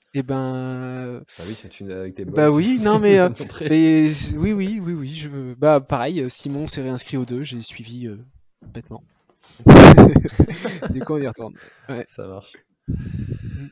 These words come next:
Speaker 2: Bon,
Speaker 1: Après,
Speaker 2: eh ben, écoute, on, euh, on arrive déjà à une heure et quart, quasiment.
Speaker 1: Ouais. Carrément.
Speaker 2: Euh,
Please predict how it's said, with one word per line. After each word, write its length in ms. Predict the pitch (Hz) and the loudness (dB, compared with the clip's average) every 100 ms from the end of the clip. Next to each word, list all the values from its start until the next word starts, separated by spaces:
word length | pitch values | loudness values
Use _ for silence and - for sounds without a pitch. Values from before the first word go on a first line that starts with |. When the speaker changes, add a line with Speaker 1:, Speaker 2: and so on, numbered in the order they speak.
| _ - | _ -12
Speaker 2:
Bon, 300 | 120 165 220 | 0 4 6
Speaker 1:
Après, 100 | 147 | 6
Speaker 2:
eh 40 | |
ben, 80 | 131 | 4
écoute, 300 | 127 247 - | 0 -4 0
on, 140 | 165 139 | 0 2
euh, 320 | 131 127 127 | 2 2 2
on 60 | |
arrive 220 | 127 143 131 | 0 -2 -2
déjà 280 | 156 214 | -2 0
à 60 | 185 | 0
une 180 | 131 160 | -2 -2
heure 120 | 170 | -4
et 100 | 127 | -4
quart, 380 | - 143 190 - | -4 -4 -4 -12
quasiment. 380 | - 120 107 147 | -10 -10 -6 -6
Speaker 1:
Ouais. 840 | 175 196 _ _ _ _ _ - - | -6 -8 _ _ _ _ _ -20 -20
Carrément. 300 | 120 117 120 | -18 -12 -8
Speaker 2:
Euh, 1160 | 113 110 110 107 107 107 107 107 107 107 110 | -4 -4 -2 -4 -4 -6 -8 -10 -12 -12 -14